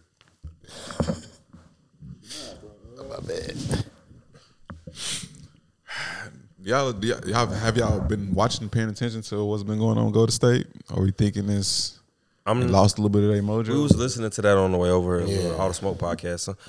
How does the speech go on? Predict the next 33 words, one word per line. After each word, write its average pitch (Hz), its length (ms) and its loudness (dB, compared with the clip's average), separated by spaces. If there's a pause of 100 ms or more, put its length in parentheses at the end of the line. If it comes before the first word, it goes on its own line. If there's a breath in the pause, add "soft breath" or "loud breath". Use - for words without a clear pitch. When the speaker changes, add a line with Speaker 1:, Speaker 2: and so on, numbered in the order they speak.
(300 loud breath)
Speaker 3:
I 117 80 -2
forgot 113 180 6
who 117 120 6
they 107 80 4
was 95 100 0
interviewing. 92 640 -4
Maybe 110 240 4
it - 20 4
was 101 140 4
Steven 95 400 0
Jackson 98 400 -2
saying 131 400 4
it. 117 180 -4
Speaker 1:
I - 220 -20
think 123 120 -2
he 120 60 2
was 107 180 6
Speaker 3:
Or, 107 60 6
Speaker 1:
saying 101 180 -2
it. - 60 -8
He - 80 -4
Speaker 3:
or, 107 60 2
Speaker 1:
was 107 120 0
saying 107 120 2
Speaker 3:
okay, 107 120 0
Speaker 1:
it. - 20 2
Speaker 3:
he 104 60 0
was 104 160 -2
Speaker 1:
He 110 140 0
Speaker 3:
saying 90 280 -2 (280 soft breath)
Speaker 1:
was 87 320 -2
Speaker 3:
it. 82 60 -6
Um, 80 60 -10